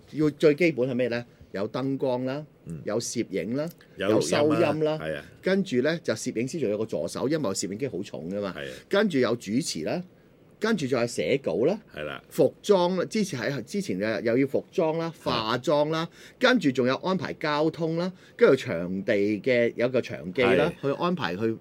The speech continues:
Speaker 1: 嗰個地點打點一切，等嗰啲 crew 去到嗰度可以有得做啦。即係你怎講啊？已經十個嘅職個崗位啊。
Speaker 2: 係啊，成隊 crew 啊，真係
Speaker 1: 係啊。
Speaker 2: 你，你，誒，出去訪-，做訪問，錄個跛啊，啊，即係嗰陣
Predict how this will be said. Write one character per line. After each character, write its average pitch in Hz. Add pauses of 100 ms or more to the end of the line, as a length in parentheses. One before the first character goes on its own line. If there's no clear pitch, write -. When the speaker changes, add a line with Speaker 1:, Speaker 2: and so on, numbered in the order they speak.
Speaker 1:
嗰 98
個 143
地 98
點 113
打 98
點 120
一 143
切， 110 (200)
等 139
嗰 156
啲 160
crew 160
去 117
到 110
嗰 113
度 104
可 107
以 127
有 101
得 123
做 98
啦。 135 (280)
即 277
係 240
你 160
怎 143 (120)
講 123
啊？ 135
已 127
經 185
十 - (180)
個 110 (180)
嘅 101
職 -
個 131
崗 113
位 120
啊。 135
Speaker 2:
係 -
啊， -
成 117
隊 131
crew 165
啊， 131
真 117
係 -
Speaker 1:
係 123
啊。 135 (100)
Speaker 2:
你， 131
你， 147
誒， 127
出 -
去 151
訪-， -
做 127 (100)
訪 123
問， 131 (280)
錄 135
個 151 (200)
跛 147
啊， 120 (200)
啊， 113
即 170
係 135
嗰 143
陣 139